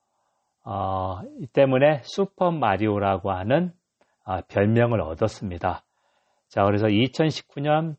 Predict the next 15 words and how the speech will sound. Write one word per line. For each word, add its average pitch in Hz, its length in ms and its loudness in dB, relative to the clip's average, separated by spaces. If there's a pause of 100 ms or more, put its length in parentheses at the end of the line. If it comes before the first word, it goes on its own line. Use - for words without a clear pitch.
(140)
시월 175 340 4
삼십일 131 480 -6
일에 113 400 -2 (400)
퇴직했던 131 720 0
드라기가 117 640 2 (300)
올해 131 320 4
이월 120 600 2 (180)
말에 107 500 0 (520)
이탈리아 123 640 2
총리로, 127 1120 -2 (320)
어, 101 480 -12
임명됐습니다. 110 1000 -2 (400)
세르지오 185 440 4
마타렐라 127 920 2
대통령이, 107 800 -2